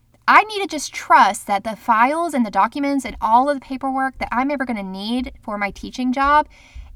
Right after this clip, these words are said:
is going to come to me, okay? I'm not gonna, those, those documents are obsolete. So just trust that if an emergency arises and you need some kind of document, that you are going to be able to find it or come across it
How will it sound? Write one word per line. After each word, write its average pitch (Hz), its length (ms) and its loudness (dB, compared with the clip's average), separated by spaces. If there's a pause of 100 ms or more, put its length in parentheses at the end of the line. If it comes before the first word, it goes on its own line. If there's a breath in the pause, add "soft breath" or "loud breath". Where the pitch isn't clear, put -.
is 254 160 0
going 277 240 0
to 262 100 -6
come 240 280 -2
to - 80 -8
me, 208 380 -12
okay? 220 300 -6
I'm 269 220 2
not 359 300 4
gonna, 285 240 0 (280)
those, 453 380 -2
those 392 220 -2
documents 254 420 -2
are 190 140 -6
obsolete. - 600 -6 (360 loud breath)
So 302 160 -6
just 330 360 2
trust 233 600 0
that 214 220 0 (600)
if 277 320 -6 (140)
an 233 100 0
emergency 226 460 -6
arises 208 720 -4 (280 loud breath)
and 208 220 -4
you 262 260 -2
need 262 380 -2
some 247 160 -6
kind 240 260 -4
of 233 60 -6
document, 269 640 -2 (260 soft breath)
that 220 300 2
you 226 280 -4
are 320 60 -6
going 262 200 0
to 247 80 -8
be 202 180 -10
able 202 140 -12
to 202 60 -10
find 202 340 -6
it 208 120 -8
or 190 60 -10
come - 240 -12
across - 420 -6
it 185 140 -12